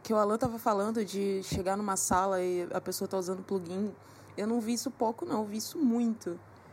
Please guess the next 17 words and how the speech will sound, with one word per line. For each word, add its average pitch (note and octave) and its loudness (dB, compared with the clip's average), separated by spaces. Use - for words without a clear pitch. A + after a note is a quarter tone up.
De G3 -4
chegar G#3 0
em B3+ 2
estu-, B3 -2
em A#3 0
estúdio A3+ -2
com, A#3 0
sei A#3+ -2
lá, A3+ 4
mais G#3 2
de B3+ -2
três A#3+ 0
salas A3 2
e A#3 0
a A3+ -2
pessoa A3+ -4
já G#3 2